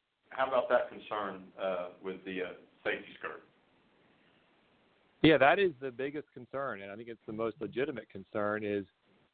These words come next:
Speaker 2: if you're gonna use the safety skirt, the skirt has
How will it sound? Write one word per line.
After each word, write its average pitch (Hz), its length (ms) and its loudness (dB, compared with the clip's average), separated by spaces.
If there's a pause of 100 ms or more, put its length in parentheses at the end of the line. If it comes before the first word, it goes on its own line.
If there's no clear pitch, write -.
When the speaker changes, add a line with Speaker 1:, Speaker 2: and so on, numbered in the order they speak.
(140)
Speaker 2:
if 151 200 6
you're 185 100 0
gonna 185 180 2
use 170 300 6
the 156 120 -4
safety 120 420 2
skirt, 101 320 -2 (540)
the 117 100 -2 (100)
skirt 135 360 8
has 123 220 8